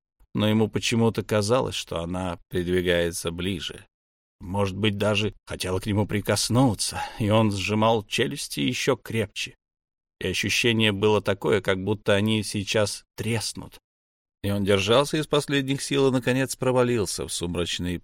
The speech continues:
полусон. Ему даже что-то приснилось, что-то очень похожее на явь, и он боролся с этой явью в своем сне,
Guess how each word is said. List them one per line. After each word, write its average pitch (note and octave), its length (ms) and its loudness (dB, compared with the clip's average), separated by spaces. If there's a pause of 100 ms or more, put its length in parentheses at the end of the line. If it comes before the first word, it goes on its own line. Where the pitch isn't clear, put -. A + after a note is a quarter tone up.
полусон. E2 720 -4 (720)
Ему G#2 280 4
даже G2 240 2
что-то G#2 500 0 (240)
приснилось, A2+ 600 -4
что-то - 440 -4
очень G#2+ 400 0
похожее G#2 640 0
на F#2+ 160 -2
явь, G2+ 440 0
и G#2 80 -4
он G2 300 -2
боролся A#2 640 2
с - 120 -4
этой B2 240 0
явью A#2 500 0
в A2+ 60 -10
своем G#2+ 320 0
сне, G#2+ 420 -2